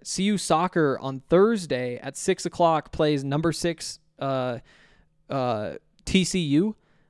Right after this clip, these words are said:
That's gonna be a fun one. I'm gonna be watching that at the bar,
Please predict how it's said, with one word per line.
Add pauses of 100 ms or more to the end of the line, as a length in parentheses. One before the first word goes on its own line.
(360)
That's
gonna
be
a
fun
one.
I'm
gonna
be
watching
that
at
the
bar,